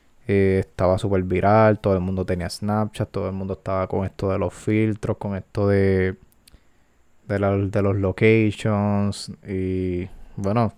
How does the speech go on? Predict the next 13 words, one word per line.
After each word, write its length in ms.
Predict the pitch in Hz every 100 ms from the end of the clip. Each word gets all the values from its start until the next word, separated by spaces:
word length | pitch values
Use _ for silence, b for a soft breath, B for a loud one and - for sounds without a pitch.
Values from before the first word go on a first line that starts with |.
| _ b b b b b b _ -
yo 100 | 98
diría 340 | 101 110 117
que 100 | 120
entre 260 | 113 - 110
los 180 | 101
años 1000 | 95 101 101 113 117 113 113 107 104 - b b b b b b b - - - - - _ _ _ _ _ -
del 220 | 101 98
dos 100 | 95
mil 240 | 95 101
quince 460 | - 107 107 - 110
al 240 | 107 98
dos 100 | 98
mil 1000 | 92 92 92 95 98 101 104 101 95 85